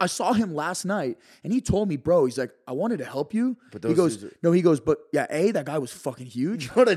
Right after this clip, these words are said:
Speaker 1: And,
Speaker 2: dick.
Speaker 1: and B, he goes, "I got sucker punched in a bathroom once, and that shit scared the fuck out of me when I saw you get hit." He was like, "I didn't know what to do because that shit happened to me." He's like, "I, I had P T S D 'cause the same shit happened
Speaker 2: Holy
Speaker 1: to me."
Speaker 2: shit, bro.
Speaker 1: And, and, uh, but either way, there's no stopping that. Mother-, those motherfuckers were massive.
Speaker 2: Yeah,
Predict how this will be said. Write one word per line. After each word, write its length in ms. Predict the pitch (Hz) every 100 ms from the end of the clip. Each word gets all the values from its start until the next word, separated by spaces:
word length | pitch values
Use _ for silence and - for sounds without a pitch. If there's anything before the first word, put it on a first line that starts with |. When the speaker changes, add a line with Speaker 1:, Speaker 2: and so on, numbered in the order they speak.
| 135
Speaker 1:
And, 120 | 165
Speaker 2:
dick. 300 | 160 156 135
Speaker 1:
and 200 | 156 139
B, 320 | 151 208 277 277
he 80 | 165
goes, 320 | 165 156 131 - _ -
"I 140 | 170
got 160 | 269 220
sucker 320 | - 196 165
punched 300 | - 156 -
in 60 | 139
a 40 |
bathroom 420 | 127 139 143 143
once, 440 | 147 208 208 - - 147
and 180 | 135
that 160 | 170 202
shit 220 | - 156
scared 300 | - 165 151
the 60 | 127
fuck 300 | - 196 160
out 100 | 135
of 60 |
me 80 | 127
when 140 | 127 131
I 20 |
saw 160 | -
you 140 | 147 143
get 160 | 139
hit." 320 | 190 349 - _ _
He 100 | -
was 120 | 196 185
like, 140 | -
"I 120 | 165 233
didn't 120 | 254
know 80 | 170
what 160 | 156
to 80 | 135
do 180 | 147 208
because 220 | 151 143
that 140 | 190
shit 160 | - 170
happened 180 | 165 135
to 60 |
me." 80 | 156
He's 100 | 185
like, 80 | 143
"I, 120 | 165 165 -
I 60 | 185
had 120 | 170
P 140 | 151
T 120 | 135
S 120 | 123 131
D 240 | 147 - _ _
'cause 100 | 160
the 80 | 143
same 300 | 131 185 185
shit 180 | - 143
happened 260 | 160 139 156
Speaker 2:
Holy 120 | 123
Speaker 1:
to 40 |
me." 40 | -
Speaker 2:
shit, 580 | - - 123 147 135 -
bro. 120 | 160
Speaker 1:
And, 280 | 156 147 151
and, 180 | 160 156
uh, 40 |
but 200 | 165 220 233
either 180 | 254 180
way, 140 | 170
there's 160 | 151 160
no 80 |
stopping 340 | 147 139 123 123
that. 80 | 110
Mother-, 140 | 110
those 160 | 127 143
motherfuckers 420 | 135 127 113 104
were 80 | 104
massive. 460 | 107 95 - - -
Speaker 2:
Yeah, 220 | 107 80